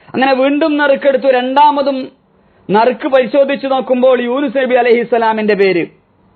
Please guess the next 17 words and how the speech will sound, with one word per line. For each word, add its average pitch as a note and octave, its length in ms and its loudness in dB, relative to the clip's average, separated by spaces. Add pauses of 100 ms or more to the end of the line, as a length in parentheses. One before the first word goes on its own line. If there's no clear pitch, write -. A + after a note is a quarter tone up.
(1040)
വീണ്ടും C#4+ 460 2
മൂന്നാമതും D#4 760 0
നറുക്കെടുത്തപ്പോഴും C#4+ 960 0
അദ്ദേഹത്തിന്റെ C4+ 600 2
പേര് C4+ 360 2
തന്നെ C4 180 -2
വന്നപ്പോൾ B3 640 0 (720)
അവർ A#3+ 280 2
പറഞ്ഞു, A#3+ 240 0
"ഇനി A#3 220 -2
രക്ഷയില്ല." A3 720 0 (760)
അങ്ങനെ A3+ 300 0
യൂനുസ് A#3+ 440 -2
നബി A#3+ 180 0
അലൈഹിസ്സലാം A#3 1000 0 (440)
മനമില്ലാ A#3 640 0
മനസ്സോടുകൂടി A3+ 1040 0